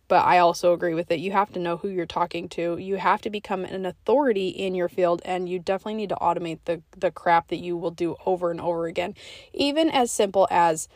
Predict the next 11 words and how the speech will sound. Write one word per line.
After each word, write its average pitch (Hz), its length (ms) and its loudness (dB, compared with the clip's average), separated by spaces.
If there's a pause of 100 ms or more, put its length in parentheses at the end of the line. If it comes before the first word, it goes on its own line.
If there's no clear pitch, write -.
(240)
a 190 120 4
welcome 156 440 0
message - 520 -10 (300)
or 202 220 6
an 202 140 0
onboarding 180 640 2
email, 156 360 -6
things 180 260 -2
like - 200 -2
that. 180 300 0
Because, 233 480 4